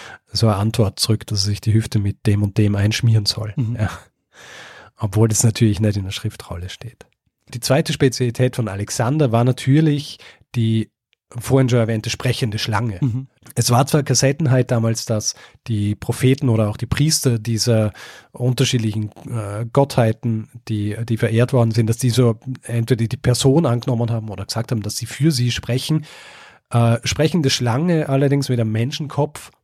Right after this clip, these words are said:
Speaker 1: diese Art der Modifizierung, das war, das war was Neues damals. Und so wie viele Kulte hat er auch sogenannte Mysterienfeiern abgehalten.
Speaker 2: Ja.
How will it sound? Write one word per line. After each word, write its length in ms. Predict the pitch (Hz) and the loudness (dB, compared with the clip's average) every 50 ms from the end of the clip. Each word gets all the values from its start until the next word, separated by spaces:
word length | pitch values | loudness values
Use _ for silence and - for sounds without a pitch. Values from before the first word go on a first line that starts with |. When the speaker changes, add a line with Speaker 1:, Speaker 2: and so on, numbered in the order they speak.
| _ - | _ -2
Speaker 1:
diese 280 | - 175 175 196 170 127 | 0 2 4 4 2 2
Art 180 | 120 127 127 - | 0 0 0 0
der 80 | 139 | -2
Modifizierung, 760 | 127 127 120 120 110 120 - - - 135 143 139 135 131 123 120 | -2 0 -2 -2 -4 -6 -6 -2 0 2 4 4 4 4 2 0
das 200 | 113 107 - - | -2 -4 -6 -4
war, 340 | 110 107 107 110 113 113 110 | -4 -2 -2 -2 -2 -4 -6
das 220 | - 120 123 110 | -8 -8 -6 -2
war 140 | - 113 113 | -2 0 0
was 140 | 113 107 113 | 0 -2 -4
Neues 360 | 107 98 98 92 110 104 - | -4 -6 -6 -6 -8 -10 -10
damals. 480 | - 113 113 107 110 117 113 - - _ _ _ _ _ _ _ _ _ _ _ _ _ _ _ _ _ _ _ _ _ _ _ _ _ _ _ _ _ | -10 -10 -10 -12 -14 -16 -16 -18 -20 _ _ _ _ _ _ _ _ _ _ _ _ _ _ _ _ _ _ _ _ _ _ _ _ _ _ _ _ _
Und 680 | - 127 127 123 120 120 117 113 - - - - - _ _ | 0 2 2 4 4 2 0 -2 -4 -6 -10 -10 -12 _ _
so 280 | - 143 127 117 - 156 | -6 -6 -2 0 2 2
wie 100 | 160 151 | 2 2
viele 240 | 151 170 185 190 175 | 2 2 2 2 2
Kulte 720 | - - 147 160 170 - - 160 156 147 143 139 139 - _ _ _ _ - | 2 2 2 2 2 2 0 0 2 2 2 0 -2 -4 _ _ _ _ -6
hat 560 | 104 113 127 123 120 - _ - - - - - - | -2 0 0 0 0 -4 _ -12 -12 -12 -12 -8 -4
er 480 | - 123 120 117 117 117 117 113 - | -2 0 2 2 2 2 2 0 0
auch 460 | 120 110 110 113 117 - - - - - - - - | 0 0 0 0 0 -2 -8 -16 -20 -20 -18 -10 -6
sogenannte 680 | - - 139 135 120 120 120 113 113 113 - 123 107 - | -4 0 0 2 2 2 2 0 -2 -2 -2 -4 -4 -4
Mysterienfeiern 840 | - 123 - - 143 143 135 123 - - - 107 120 127 120 110 101 | -4 -4 0 2 2 2 2 0 -2 -2 0 2 2 2 2 2 -2
abgehalten. 580 | 101 113 - - - - 101 - _ _ - 143 | -6 -8 -10 -10 -10 -10 -10 -10 _ _ -2 0
Speaker 2:
Ja. 160 | 139 135 151 | 0 0 0